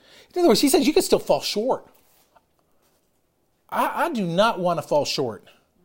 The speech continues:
"For the word of God is living and powerful and sharper than any two-edged sword, piercing even to the division of soul and spirit,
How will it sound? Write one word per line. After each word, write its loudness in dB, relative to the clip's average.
"For 6
the 12
word 8
of 4
God 10
is 4
living 8
and -6
powerful 8
and -4
sharper 4
than -4
any 0
two-edged 2
sword, 4
piercing 4
even 4
to 4
the 8
division 6
of 2
soul 12
and 0
spirit, 2